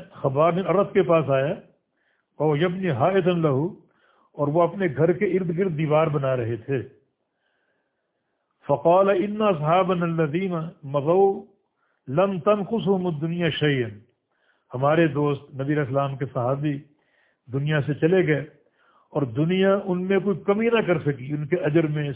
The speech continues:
ثواب میں، تعلق باللہ میں اور تعلق بالآخرت میں کوئی کمی نہ کر سکی۔ وَإِنَّا أَصَبْنَا مِن بَعْدِهِمْ شَيْئًا لَا نَجِدُ لَهُ مَوْضِعًا إِلَّا فِي التُّرَابِ،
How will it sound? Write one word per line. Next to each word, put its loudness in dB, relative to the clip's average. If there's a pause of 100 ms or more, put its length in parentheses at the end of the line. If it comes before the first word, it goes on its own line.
ثواب 2
میں، -8 (460)
تعلق 2
باللہ 2
میں -2 (480)
اور -4
تعلق 2
بالآخرت 0
میں -8
کوئی -2
کمی 0
نہ 4
کر 0
سکی۔ -4 (600)
وَإِنَّا 0
أَصَبْنَا 0
مِن -4
بَعْدِهِمْ 0
شَيْئًا 0 (520)
لَا 2
نَجِدُ 2
لَهُ 0 (180)
مَوْضِعًا 2
إِلَّا -2
فِي -6
التُّرَابِ، 0